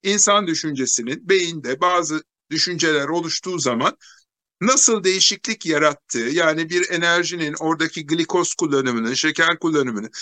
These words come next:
nasıl değiştiği üzerinden bir takım görüntülerle varsayımlara gidebiliyoruz ama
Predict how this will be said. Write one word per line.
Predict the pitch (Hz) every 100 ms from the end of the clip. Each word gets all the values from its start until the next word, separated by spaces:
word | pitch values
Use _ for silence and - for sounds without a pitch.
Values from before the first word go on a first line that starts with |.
| -
nasıl | 214 190 226 190
değiştiği | 190 190 - 226 233
üzerinden | 190 180 156 151 151 147
bir | 147
takım | 139 151 190 - - -
görüntülerle | 156 180 202 190 214 226 240 175 214 _
varsayımlara | 156 170 - 185 185 190 202
gidebiliyoruz | 208 165 135 117 147 - 226
ama | 165 131